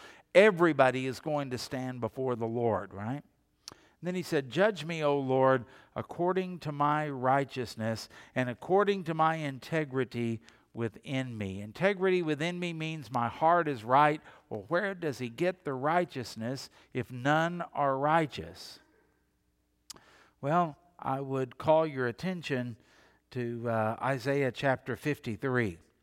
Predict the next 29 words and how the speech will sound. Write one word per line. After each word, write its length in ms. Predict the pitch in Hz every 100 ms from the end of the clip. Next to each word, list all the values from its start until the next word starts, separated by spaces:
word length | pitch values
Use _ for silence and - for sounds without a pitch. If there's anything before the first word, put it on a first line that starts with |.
| _ _ _ _ -
because 360 | 110 120 107
the 100 | 123
Lord, 560 | 123 147 208 220 202 151 -
this 240 | 156 156 -
is 160 | 143
real 180 | 147 175
clear, 320 | - 190 190
is 140 | 156 117
going 300 | 165 175 170
to 100 | 143
judge 400 | 113 151 156 127
us 320 | 139 131 - - - _ _ _ -
perfectly. 800 | - 214 - 135 120 107 113 127 _ - _
And 140 | 143 151
if 120 | -
there's 260 | 143 110
no 240 | 147 185 240
one 320 | 214 208 190
who 160 | 160 170
has 460 | 143 175 180 -
this 260 | 151 143 -
righteous 560 | 147 156 151 135 110
judgment, 580 | 107 151 175 143 123 143
where 160 | 147 196
did 180 | 190 156
David 360 | 175 175 160
get 180 | 143 156
this 200 | 147 127
boldness 840 | 131 127 147 156 117 104 101 -